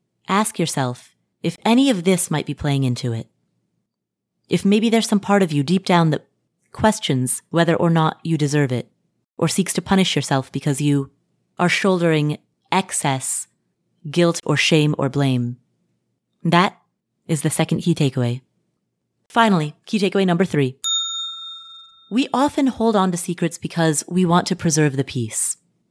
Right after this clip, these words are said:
And in the world of money and business and career, this is particularly true. We don't want to let people know what we earn or our net worth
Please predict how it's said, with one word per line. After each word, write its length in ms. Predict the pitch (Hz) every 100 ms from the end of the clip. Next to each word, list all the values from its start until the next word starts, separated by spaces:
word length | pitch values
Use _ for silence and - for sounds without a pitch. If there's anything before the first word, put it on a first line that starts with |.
| _ -
And 300 | 190 175 170 - _ _ _ -
in 100 | 185
the 80 | 185
world 160 | 202
of 80 | 170
money 480 | 170 180 147 156 - -
and 160 | 175
business 560 | 175 180 156 143 - - -
and 160 | 160
career, 480 | - 160 156 123 131 _
this 180 | 156 160
is 80 |
particularly 640 | - 160 170 165 147 139 135
true. 440 | - 143 113 113 -
We 100 | 165
don't 240 | 165 175
want 200 | 175 170
to 80 | 165
let 180 | 156 156
people 240 | 160 156
know 340 | 151 147 143 135 _ _ _ _
what 160 | 165
we 160 | 170 165
earn 380 | 160 170 208 247 _ _ -
or 160 | 156 147
our 100 | 143
net 220 | 135 -
worth 420 | 185 233 - -